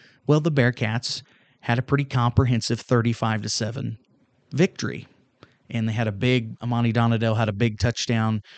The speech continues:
early in the game. Mikey Hohensee had a long touchdown run. In fact, Emporia didn't even score until the fourth quarter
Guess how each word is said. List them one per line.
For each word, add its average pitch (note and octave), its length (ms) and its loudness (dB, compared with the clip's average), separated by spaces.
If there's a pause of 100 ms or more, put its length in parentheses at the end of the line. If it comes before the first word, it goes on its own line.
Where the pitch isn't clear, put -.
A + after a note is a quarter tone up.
(200)
early B2+ 300 6
in A2+ 80 6
the A2 60 4
game. A#2 300 2
Mikey A#2 320 0
Hohensee A#2+ 440 4
had A2 140 2
a A2 60 2
long G#2+ 240 2
touchdown G#2+ 440 -4
run. A2 220 0
In G2+ 60 -2
fact, A2 260 -4
Emporia A2+ 340 -2
didn't G#2+ 160 -4
even F#2+ 160 -6
score A#2 380 -2
until G#2+ 180 -4
the F#2+ 80 -12
fourth - 360 -8
quarter B2+ 420 2